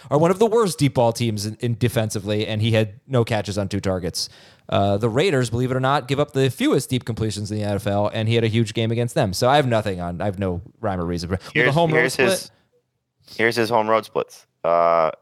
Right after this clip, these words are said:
Speaker 2: at the Jets week one, five point two P P R points. Home against the Raiders, twenty-one point two. At Washington, ten point three. Home to Miami, fifteen point one. Home to Jacksonville, twenty-two. Oh, no, that was London, right?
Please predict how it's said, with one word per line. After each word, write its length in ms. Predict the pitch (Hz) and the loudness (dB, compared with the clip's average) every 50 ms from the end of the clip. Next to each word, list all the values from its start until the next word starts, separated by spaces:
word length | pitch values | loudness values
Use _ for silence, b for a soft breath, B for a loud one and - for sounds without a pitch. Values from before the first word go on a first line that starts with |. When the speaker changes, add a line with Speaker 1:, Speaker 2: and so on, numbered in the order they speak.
| _ - | _ -2
Speaker 2:
at 120 | 98 101 - | 0 0 -2
the 80 | 101 | -4
Jets 300 | 87 - 110 107 - - | -2 0 0 0 0 -2
week 160 | 107 104 85 | -6 -6 -2
one, 260 | 104 107 110 117 117 110 | 0 0 0 0 0 -2
five 240 | - 98 98 95 | -2 0 0 0
point 220 | - - 98 90 - | 0 0 -2 -2 -2
two 140 | - 98 82 | -4 -6 -6
P 160 | - 85 76 | -6 -8 -4
P 100 | - 73 | -2 -2
R 100 | 71 69 | -2 -2
points. 400 | - 73 64 - - - - - _ | -2 -6 -10 -10 -12 -20 -20 -16 _
Home 240 | - 95 95 98 | 0 0 0 2
against 240 | 95 95 95 92 - | 2 0 0 0 0
the 80 | 92 95 | 0 2
Raiders, 360 | 101 107 110 113 110 110 - | 2 4 4 2 0 -2 -6
twenty-one 440 | - - 95 92 92 87 82 80 76 | -6 -4 -2 0 0 0 -2 -2 -4
point 180 | 78 71 - | -6 -8 -8
two. 140 | - - 62 - - _ b b b b b b b b b b _ - | -10 -12 -14 -14 -16 _ b b b b b b b b b b _ -4
At 180 | - 92 - - | -2 0 0 2
Washington, 520 | 92 95 98 95 - 98 - 110 104 98 | 2 0 0 -2 -6 -8 -6 -6 -6 -2
ten 200 | - 104 98 92 | -2 -2 -2 -2
point 240 | - 95 92 87 - | -2 -2 -2 -2 -2
three. 320 | - 107 110 113 110 117 b b b b b b | 0 0 0 0 0 -4 b b b b b b
Home 240 | _ - 95 101 104 | _ -2 -2 -2 -2
to 80 | - 104 | -2 -2
Miami, 400 | 98 98 95 95 95 98 95 90 | 0 0 2 2 0 0 -2 -2
fifteen 380 | - 95 90 - - 92 85 | -2 -4 -4 -2 -6 -8 -4
point 180 | - 90 85 57 | -2 0 0 2
one. 240 | 76 80 73 69 - _ _ _ _ _ _ | 2 0 0 -2 -6 _ _ _ _ _ _
Home 200 | - 85 92 92 | 0 0 0 0
to 60 | 85 | 0
Jacksonville, 600 | 78 98 98 101 - - 110 98 104 107 107 107 | 0 0 0 0 0 -2 -2 0 2 2 2 0
twenty-two. 600 | - - 90 90 87 - - 110 110 113 123 127 - _ _ _ _ _ _ - | 0 -2 -2 -2 -2 -2 0 0 0 0 0 -4 -10 _ _ _ _ _ _ -4
Oh, 60 | - | -2
no, 100 | 92 90 | 0 2
that 140 | 90 92 87 | 2 2 0
was 80 | 80 | 0
London, 280 | 80 82 78 69 69 69 - _ - | 0 0 0 -2 -4 -10 -12 _ -4
right? 160 | 87 90 | -2 -2